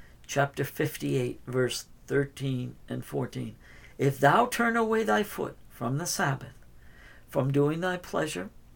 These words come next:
on my holy day, and call the Sabbath a delight, and the holy of the Lord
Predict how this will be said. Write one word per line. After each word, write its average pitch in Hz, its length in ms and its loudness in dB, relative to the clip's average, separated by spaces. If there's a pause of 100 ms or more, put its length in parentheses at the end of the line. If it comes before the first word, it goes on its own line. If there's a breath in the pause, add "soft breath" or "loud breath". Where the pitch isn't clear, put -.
(960 soft breath)
on 139 180 0
my 147 180 2
holy 160 360 -2
day, - 280 -10 (840 soft breath)
and 143 160 -2
call 156 260 4
the 185 100 -2
Sabbath 196 520 2
a - 20 -6
delight, 202 460 -4 (1300 soft breath)
and 151 220 2
the 147 180 2
holy 180 400 6
of 208 220 -4
the 208 80 -2
Lord 202 320 -4